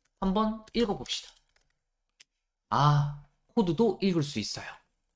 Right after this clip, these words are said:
컨테이너 내부에서 내가 디버깅을 할 때, 어, 엔진엑스 세-, 세팅이 어떻게 돼 있지? 확인할 때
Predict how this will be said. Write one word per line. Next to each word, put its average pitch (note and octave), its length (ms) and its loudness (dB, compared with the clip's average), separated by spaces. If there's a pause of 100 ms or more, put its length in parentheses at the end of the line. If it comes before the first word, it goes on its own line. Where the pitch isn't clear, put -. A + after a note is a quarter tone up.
(240)
컨테이너 E3 480 0
내부에서 A2+ 500 0
내가 G#2+ 200 -2
디버깅을 B2+ 440 -2
할 A2 160 -2
때, A#2 60 -6
어, D3+ 120 0
엔진엑스 E3 380 -4
세-, D#3+ 140 -8
세팅이 F#3 360 -6
어떻게 D#3 200 -4
돼 C#3+ 100 2
있지? C#3 220 -4
확인할 E3 500 -4
때 F#3 220 0